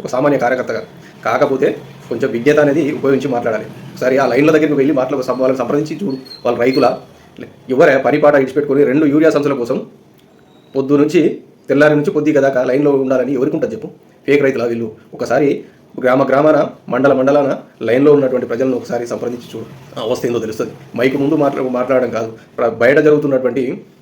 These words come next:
ఈ యొక్క ఇబ్బందులను ప్రభుత్వానికి తెలియజేసేలా చేస్తే కొంచెం ముందాగా నీకు రాజకీయంగా కూడా చాలా ఉపయోగంగా ఉంటుంది.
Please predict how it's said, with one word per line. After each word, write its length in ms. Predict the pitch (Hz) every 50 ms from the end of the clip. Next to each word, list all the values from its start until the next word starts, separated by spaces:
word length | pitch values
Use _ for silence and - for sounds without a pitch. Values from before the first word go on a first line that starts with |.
| _ _ _ _ -
ఈ 60 | -
యొక్క 140 | 120 117 120
ఇబ్బందులను 580 | 113 117 127 120 117 139 147 147 135 127 - - - - _
ప్రభుత్వానికి 440 | - 113 113 139 139 147 143 143 143
తెలియజేసేలా 640 | - 123 123 127 127 131 127 127 120 117 113 - - -
చేస్తే 280 | 110 107 - 135 185 - - - _ -
కొంచెం 180 | 120 113 -
ముందాగా 420 | 117 120 123 135 131 127 143 - - - - -
నీకు 200 | 123 139 143 131
రాజకీయంగా 460 | - 123 131 139 139 156 151 151 143
కూడా 160 | 135 131 127 123 123
చాలా 120 | 117 120
ఉపయోగంగా 380 | 117 113 123 120 120 120 117 117
ఉంటుంది. 260 | 113 110 110 110